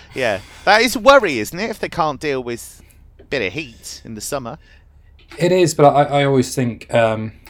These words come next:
Speaker 1: you know, we, I don't know, I, I might be wrong, but whenever I go to sort of Central Eastern European,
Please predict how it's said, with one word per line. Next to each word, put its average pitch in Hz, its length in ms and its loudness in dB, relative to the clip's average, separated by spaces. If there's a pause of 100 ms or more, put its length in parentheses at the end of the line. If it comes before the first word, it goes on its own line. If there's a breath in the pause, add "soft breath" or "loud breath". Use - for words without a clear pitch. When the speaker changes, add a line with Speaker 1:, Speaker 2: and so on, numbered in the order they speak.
(380)
Speaker 1:
you 143 100 2
know, 127 100 4
we, 143 160 -2 (840 loud breath)
I 151 60 4
don't 156 80 8
know, 135 80 6
I, 131 180 2
I - 40 2
might 143 160 2
be 127 80 4
wrong, 117 220 4
but 127 220 2
whenever 135 300 4
I 120 120 6
go 107 160 -4
to 104 120 -10
sort 113 140 -4
of 101 80 -10
Central 110 440 -2
Eastern 107 280 -8
European, 107 680 -4